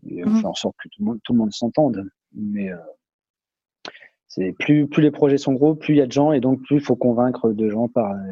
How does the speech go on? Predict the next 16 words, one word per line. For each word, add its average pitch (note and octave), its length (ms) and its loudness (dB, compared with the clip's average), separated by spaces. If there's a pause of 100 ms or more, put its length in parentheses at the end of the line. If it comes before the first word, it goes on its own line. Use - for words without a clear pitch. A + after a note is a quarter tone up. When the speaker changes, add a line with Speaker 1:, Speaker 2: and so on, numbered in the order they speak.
(160)
Speaker 1:
plus B2+ 140 2
il - 20 6
y A#2+ 40 6
a A2+ 40 2
des, G#2 180 0
d'échelons A2+ 420 -2
comme G#2+ 180 -10
ça. - 140 -16 (360)
Speaker 2:
Bien G#3 120 0
sûr. G3+ 180 -4 (340)
Speaker 1:
Euh, E3+ 40 -14 (1040)
ça - 220 -12
peut G#2+ 60 -8
être - 300 -10
parfois - 320 -10 (160)
long, F#2+ 280 -8